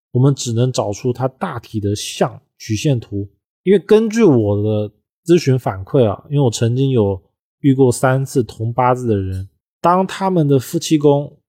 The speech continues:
动或者是碰到了红鸾星、感情线动的时候，他们其实那一年都是有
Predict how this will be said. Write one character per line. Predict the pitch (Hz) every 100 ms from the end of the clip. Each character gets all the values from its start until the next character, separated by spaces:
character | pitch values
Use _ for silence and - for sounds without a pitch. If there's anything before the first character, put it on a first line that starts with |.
| _ _
动 | 165 123
或 | - 147
者 | 117
是 | 104 135
碰 | 123 147 135
到 | 135
了 | 117
红 | 110 - 120
鸾 | 117 117
星、 | - 131 123 139 _ _ _
感 | - 110
情 | 110
线 | 123 139
动 | 135 165
的 | 120
时 | 110 120
候， | 110 110
他 | - 170
们 | 151
其 | -
实 | 143 151
那 | 156 160
一 | 151
年 | 117 107 113 - _ _
都 | 160 160
是 | 156 185
有 | 131 101 -